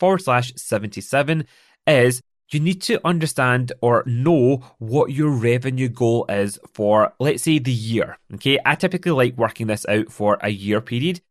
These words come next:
because that's where most of us think about in terms of long-term goals. And then the way that I typically work personally and also with my clients is we then break that down into ninety-day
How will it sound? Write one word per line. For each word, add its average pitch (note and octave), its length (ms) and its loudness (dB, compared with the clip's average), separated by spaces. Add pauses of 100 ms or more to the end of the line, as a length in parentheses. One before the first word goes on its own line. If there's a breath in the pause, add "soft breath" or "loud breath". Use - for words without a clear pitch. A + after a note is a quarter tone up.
because E3 540 2
that's E3+ 400 2
where D#3 340 4
most D3 340 -4
of D3+ 100 -4
us C#3 120 -6
think B2 240 -2
about A#2+ 240 0
in G#2+ 80 -8
terms A2 400 -2
of G#2 220 0
long-term C#3+ 760 0
goals. C#3 400 -2 (320 soft breath)
And D3+ 180 0
then F3 380 2
the C#3+ 160 2
way D3 140 2
that B2+ 180 -2
I E3+ 200 4
typically E3 400 -2
work A2+ 320 0
personally A2+ 520 -2
and A2 180 -2
also A2 300 -2
with G2 140 0
my G2 120 -4
clients C3+ 420 -2
is A2 240 0
we B2 80 -2
then C3+ 200 0
break B2 240 -2
that B2 200 0
down A2+ 200 2
into A2 400 0
ninety-day G#2 840 -2